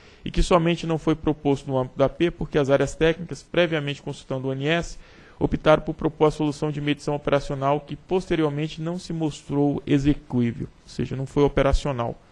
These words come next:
Feitas essas observações, pontua-se que a diretriz utilizada pela C C E para a contabilização de energia transferida para o sim, na contabilização de julho, agosto e setembro,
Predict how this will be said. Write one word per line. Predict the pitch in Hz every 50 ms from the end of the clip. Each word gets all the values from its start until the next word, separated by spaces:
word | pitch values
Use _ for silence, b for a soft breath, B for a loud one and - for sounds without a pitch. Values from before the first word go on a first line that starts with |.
| b b b b b b b b b b b b b b b b b b b -
Feitas | - - 160 165 160 - 156
essas | - 147 143 143
observações, | 143 143 - 156 151 156 151 - - 175 185 196 -
pontua-se | - 190 175 165 - - 170 170 - - 165
que | - - 160
a | 151 147 143 143 139 135 131 127
diretriz | 139 147 147 151 143 - 147 151 139 139
utilizada | 139 - 139 143 139 131 139 131 135
pela | - - 131 131
C | - 139
C | 139 - - 143
E | 139
para | - - 135 135
a | -
contabilização | 139 135 - 135 127 127 131 131 - 143 135
de | 127 135
energia | 131 135 131 123 131 135 127
transferida | - 131 131 - - 135 127 131 131 123 123
para | - - 131 135 143
o | 139
sim, | - - - 165 175 185 185 - - - - - - _ - -
na | 135 135 147 151
contabilização | 151 151 135 - 135 131 127 123 135 127 - 131 131 131
de | 123 139 139
julho, | 123 131 135 151 175 165 143 131
agosto | 123 120 127 123 123 123 - -
e |
setembro, | - - 139 - - - 151 160 180 180 -